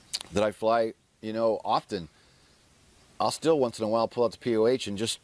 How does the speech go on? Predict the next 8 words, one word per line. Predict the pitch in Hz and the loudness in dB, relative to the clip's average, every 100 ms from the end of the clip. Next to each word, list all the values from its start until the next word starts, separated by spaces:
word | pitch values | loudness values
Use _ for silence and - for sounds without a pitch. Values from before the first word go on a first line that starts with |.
| - _ | -16 _
go | 139 160 | 2 2
through | 165 160 165 165 160 | 0 -4 0 2 0
and | 139 120 120 | 0 -2 -2
refresh | 143 143 139 143 | -2 0 0 0
my, | 123 120 117 - | -2 0 0 -2
my | 104 110 107 | -6 -2 -2
knowledge, | 117 156 135 104 | 0 -2 -4 -6
because | 110 127 113 | -8 -4 -4